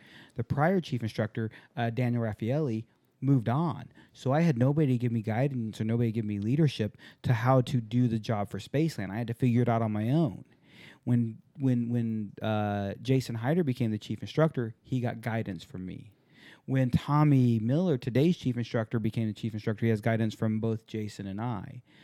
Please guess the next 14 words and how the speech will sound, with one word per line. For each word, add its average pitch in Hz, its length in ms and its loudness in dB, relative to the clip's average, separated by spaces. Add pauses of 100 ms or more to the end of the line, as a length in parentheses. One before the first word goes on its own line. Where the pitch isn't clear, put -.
(180)
So 127 240 4
Tommy 156 500 2
should 123 220 -2
be 113 100 -2
way 131 240 0
better. 113 360 2
And, 120 180 -4
and 113 400 -4
quite 120 220 -2
frankly, 113 320 0
I 104 60 -4
think 101 180 -8
Tommy's 95 320 -6
a 87 40 -14